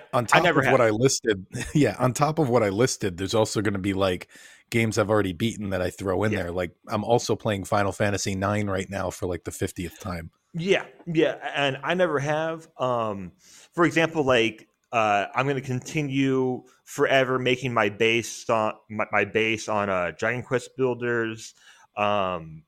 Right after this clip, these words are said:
Speaker 2: multiplayer for Vampire Survivors, uh, WrestleQuest, which is that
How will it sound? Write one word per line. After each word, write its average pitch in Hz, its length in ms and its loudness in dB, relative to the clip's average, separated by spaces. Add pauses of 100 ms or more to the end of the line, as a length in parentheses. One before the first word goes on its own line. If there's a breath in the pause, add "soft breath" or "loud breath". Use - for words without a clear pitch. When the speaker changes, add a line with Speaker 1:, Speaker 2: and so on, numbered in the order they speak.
(140)
Speaker 2:
multiplayer 131 720 2
for 107 280 2
Vampire 123 500 2
Survivors, 113 960 -2 (360 loud breath)
uh, 98 320 4
WrestleQuest, 127 760 0
which 117 180 -8
is 101 120 -10
that 107 200 2